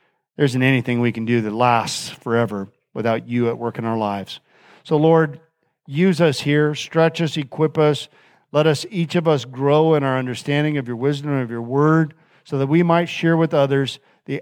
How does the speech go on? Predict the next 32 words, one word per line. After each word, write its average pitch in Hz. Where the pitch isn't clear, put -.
accurate 180
testimony 135
of 117
hope, 160
joy, 143
peace, 165
and 170
love 131
in 120
a 117
message 120
of 123
others 127
being 117
reconciled 110
to 110
you. 92
In 113
Jesus' 113
name, 98
amen. 101
Ah, 196
you 170
stop 180
and 165
think 185
about 135
that. 123
If 127
you 151
change 170
God, 135